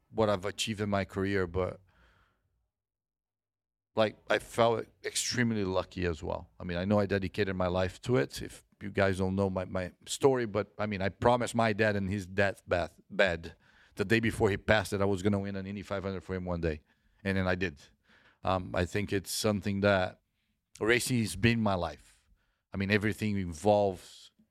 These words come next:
my life. It's about racing. I mean, my family, I gave up, I have four kids, and anybody that's involved in racing doesn't have enough time for the family, and, and, and they will relate. But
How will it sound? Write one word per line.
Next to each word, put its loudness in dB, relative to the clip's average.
my 0
life. 0
It's -6
about 0
racing. -8
I -8
mean, -8
my -8
family, -2
I -6
gave -6
up, -6
I 0
have -4
four 2
kids, -2
and -8
anybody 0
that's -4
involved 0
in -4
racing -4
doesn't -4
have -6
enough -10
time -12
for -8
the -12
family, -6
and, -8
and, -10
and -10
they -6
will -6
relate. -6
But 2